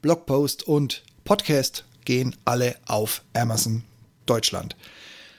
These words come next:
Also mein absolutes Lieblingsbuch ist Eine Billion Dollar von Andreas Eschbach, in dem ein Pizzabote aus einem wirklich echt heruntergekommenen New Yorker Viertel aus dem Nichts eine Billion Dollar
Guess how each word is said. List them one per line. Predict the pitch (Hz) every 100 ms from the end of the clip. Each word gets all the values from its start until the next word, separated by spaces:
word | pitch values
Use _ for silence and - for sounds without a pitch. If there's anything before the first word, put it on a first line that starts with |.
| _
Also | 185 220
mein | 220
absolutes | 214 202 220 208
Lieblingsbuch | 196 202 196 - 170 147
ist | - -
Eine | - 139 151
Billion | 139 135 135 127 123
Dollar | 120 131 127
von | - 117 120 -
Andreas | 123 117 107 107 110 127 - - -
Eschbach, | - - - 104 - - -
in | 147
dem | 165 214
ein | 160 131
Pizzabote | - 208 220 180 143 135 117
aus | 113 -
einem | 135 131 131
wirklich | 165 156 - -
echt | - 202 - -
heruntergekommenen | 156 160 196 165 147 - 151 147 139
New | 139
Yorker | 131 127 139 123
Viertel | - 151 120 139 - - - -
aus | 170 247 -
dem | 226 196
Nichts | 196 202 - - - _ -
eine | 208 226 220 214 202 - -
Billion | 147 139 131 151 165 165 156 147
Dollar | 117 123 123 123